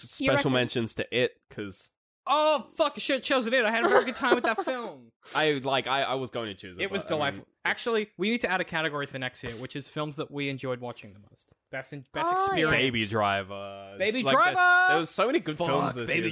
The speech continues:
Speaker 3: Driver
Speaker 1: What,
Speaker 3: would've been
Speaker 1: this
Speaker 3: a
Speaker 1: was
Speaker 3: good choice.
Speaker 1: legitimately
Speaker 2: It,
Speaker 1: difficult.
Speaker 2: this was, like,
Speaker 3: Dang
Speaker 2: the
Speaker 3: it.
Speaker 2: hardest
Speaker 1: Yeah.
Speaker 2: category to pick.
Speaker 3: Fuck.
Speaker 1: Shall
Speaker 3: That's
Speaker 1: we move
Speaker 3: tough.
Speaker 1: on?
Speaker 3: Harry Potter three gets my honorable mention. Still the best Harry Potter film.
Speaker 1: Yeah,
Speaker 3: Um,
Speaker 2: Oh, yeah,
Speaker 1: absolutely.
Speaker 2: still.
Speaker 3: Yeah, next category I have is podcast.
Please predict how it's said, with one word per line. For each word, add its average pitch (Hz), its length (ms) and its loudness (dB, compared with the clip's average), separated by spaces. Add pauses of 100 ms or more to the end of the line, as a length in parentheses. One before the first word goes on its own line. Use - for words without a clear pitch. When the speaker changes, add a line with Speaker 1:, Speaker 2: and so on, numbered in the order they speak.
Speaker 3:
Driver 147 160 0
Speaker 1:
What, 143 140 6
Speaker 3:
would've 143 60 -8
been 147 100 4
Speaker 1:
this 147 120 0
Speaker 3:
a - 20 0
Speaker 1:
was 165 120 4
Speaker 3:
good 151 120 4
choice. - 80 2
Speaker 1:
legitimately 113 400 0
Speaker 2:
It, 101 40 -18
Speaker 1:
difficult. 349 300 0
Speaker 2:
this 370 180 2
was, 392 180 4
like, 339 140 8
Speaker 3:
Dang 262 60 2
Speaker 2:
the 269 60 8
Speaker 3:
it. 233 40 -4
Speaker 2:
hardest 240 380 2
Speaker 1:
Yeah. 262 100 -2
Speaker 2:
category 208 340 -2
to 202 80 -4
pick. - 320 -18
Speaker 3:
Fuck. - 440 -20 (420)
Speaker 1:
Shall 127 120 0
Speaker 3:
That's - 20 2
Speaker 1:
we 127 60 4
move 127 180 4
Speaker 3:
tough. - 40 0
Speaker 1:
on? 95 200 0 (140)
Speaker 3:
Harry 175 160 0
Potter 151 220 -4
three 127 320 -12
gets 127 180 -16
my 127 100 -8
honorable 123 280 -12
mention. 127 320 -18
Still - 240 -4
the 143 40 -4
best 123 220 -8
Harry 117 160 -10
Potter 113 260 -20
film. 131 140 -20 (200)
Speaker 1:
Yeah, 101 140 2
Speaker 3:
Um, - 40 -4 (400)
Speaker 2:
Oh, - 20 6
yeah, 220 120 2
Speaker 1:
absolutely. 208 120 -6
Speaker 2:
still. 208 280 -4 (420)
Speaker 3:
Yeah, 160 140 4
next 165 160 0
category 160 360 4
I 143 100 4
have 135 120 0
is 120 60 -6
podcast. 160 560 -4